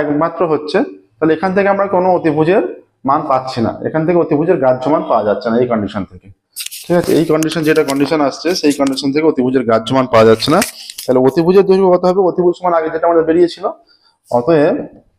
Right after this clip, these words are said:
লেখো এটি অগ্রাহ্য লিখে দাও প্রথমে, এটি অগ্রাহ্য, অতএব অতিভুজ সমান, অতিভুজ is equal to পনেরো সেমি, পনেরো সেমি এসেছিল আগেরটা থেকে, ফার্স্ট কন্ডিশন থেকে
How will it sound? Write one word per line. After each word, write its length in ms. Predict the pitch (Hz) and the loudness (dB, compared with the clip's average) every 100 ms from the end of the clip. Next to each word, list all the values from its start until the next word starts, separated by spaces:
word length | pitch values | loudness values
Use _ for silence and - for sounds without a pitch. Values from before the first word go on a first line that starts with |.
| _ - 139 | _ -4 -2
লেখো 180 | 147 160 | 0 0
এটি 120 | 131 139 110 | 0 0 0
অগ্রাহ্য 320 | - 117 117 120 | -2 -4 -2 -2
লিখে 140 | 131 | 0
দাও 100 | 127 131 | -2 -2
প্রথমে, 240 | 127 151 247 - _ _ _ _ _ _ - 117 | -2 -2 -4 -8 _ _ _ _ _ _ -8 -6
এটি 200 | 113 156 247 - - - _ _ _ - - 117 | -2 -2 -2 -6 -16 -20 _ _ _ -18 -4 -2
অগ্রাহ্য, 420 | 110 120 120 117 190 262 - _ _ _ - | 0 -2 -4 -2 -2 -2 -6 _ _ _ -4
অতএব 200 | 117 117 113 | -2 0 0
অতিভুজ 320 | 123 147 180 185 - | 0 0 0 0 -2
সমান, 280 | 120 135 226 - - _ _ _ _ _ _ _ _ _ _ _ - - _ - - - | 0 0 -2 -6 -14 _ _ _ _ _ _ _ _ _ _ _ -20 -20 _ -18 -14 -8
অতিভুজ 260 | 120 131 151 | -4 -2 0
is 60 | 147 | 0
equal 160 | 143 147 | 0 -2
to 40 | 147 | -2
পনেরো 240 | 117 110 104 | -2 0 -2
সেমি, 200 | - 101 98 _ | -4 -8 -8 _
পনেরো 220 | - 120 120 | -2 -2 -2
সেমি 140 | 120 117 | -4 -4
এসেছিল 280 | - - 156 - - - - - - - 143 | -6 -6 -6 -6 -10 -20 -18 -18 -6 2 2
আগেরটা 280 | 147 120 107 | 2 -4 -6
থেকে, 120 | 110 - 139 131 | -6 -4 -4 -2
ফার্স্ট 200 | 165 175 165 | -2 -2 -2
কন্ডিশন 280 | 151 151 143 | 0 0 0
থেকে 120 | 160 | 0